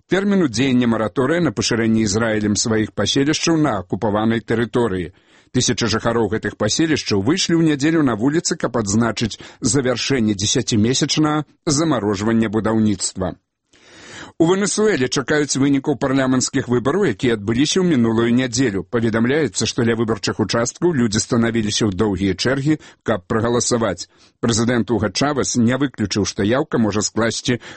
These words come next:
каля сямідзесяці працэнтаў. Адзіная сацыялістычная партыя Венесуэлы, якую ачольвае Чавес, разлічвае захаваць бальшыню ў Нацыянальнай асамблеі. Апазіцыйныя партыі, якія байкатавалі аналагічныя выбары ў дзве тысячы пятым годзе,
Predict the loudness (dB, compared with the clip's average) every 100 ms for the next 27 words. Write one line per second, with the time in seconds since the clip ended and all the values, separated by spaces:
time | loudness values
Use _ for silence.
0 | -2 0 2 2 0 0 -2 -2 -2 -2
1 | -2 -2 -2 -2 -4 -6 -14 -4 -2 2
2 | 2 2 0 -2 0 0 0 0 0 0
3 | 0 -2 -4 -2 -2 0 0 0 2 2
4 | 2 0 0 2 2 0 0 0 0 -2
5 | 0 -2 -2 -4 -8 -18 -20 -20 -20 -20
6 | -16 -2 0 0 -2 -2 0 0 2 0
7 | -2 0 0 0 -2 2 2 2 2 0
8 | 2 0 2 2 2 2 0 0 0 0
9 | 0 -2 -6 -2 0 0 0 2 0 -2
10 | -2 -4 -2 0 0 0 -2 0 -2 -2
11 | -2 0 0 0 0 0 0 -2 0 0
12 | 0 0 0 0 0 -2 -2 -2 -2 -2
13 | -2 0 0 0 0 -2